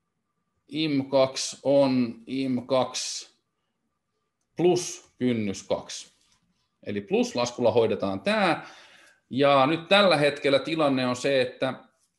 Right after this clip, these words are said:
minimiarvo on nolla piste yksi, eli mikään ei ole mustaa,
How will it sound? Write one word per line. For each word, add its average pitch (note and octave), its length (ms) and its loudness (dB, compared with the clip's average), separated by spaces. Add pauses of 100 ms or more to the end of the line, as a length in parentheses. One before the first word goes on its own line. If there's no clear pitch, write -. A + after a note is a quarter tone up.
(160)
minimiarvo C3+ 960 0
on A#2+ 260 -2
nolla C#3 300 0
piste - 420 -8
yksi, - 460 -8 (100)
eli A2+ 260 -2
mikään B2+ 360 0
ei G2+ 100 0
ole F#2+ 80 -2
mustaa, D3 840 -2